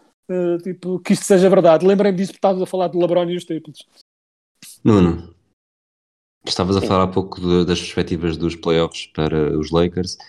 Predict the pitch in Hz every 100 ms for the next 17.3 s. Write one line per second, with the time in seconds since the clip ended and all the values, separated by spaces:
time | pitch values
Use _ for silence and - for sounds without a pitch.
0 | _ _ _ _ _ - 92 92 - -
1 | 92 90 87 87 87 82 - - 85 85
2 | 87 101 139 160 - - 127 127 - 123
3 | 120 107 98 113 110 110 104 98 92 98
4 | 98 104 104 104 - 98 95 98 - 98
5 | 95 95 92 - 95 92 92 90 87 85
6 | - _ _ _ - 208 196 151 120 -
7 | 117 110 107 101 98 - - 98 95 92
8 | 90 85 90 90 92 90 90 87 95 92
9 | 92 92 95 - - _ _ - 95 90
10 | 92 92 92 90 90 82 87 85 87 82
11 | 87 82 - 82 82 85 - 85 80 82
12 | 78 82 82 78 80 80 80 78 80 80
13 | - 80 80 73 76 73 73 82 82 80
14 | 76 78 76 76 78 82 - - 78 76
15 | 73 - 82 80 - 82 78 78 82 78
16 | - 78 - 78 71 76 - - 71 -
17 | 80 80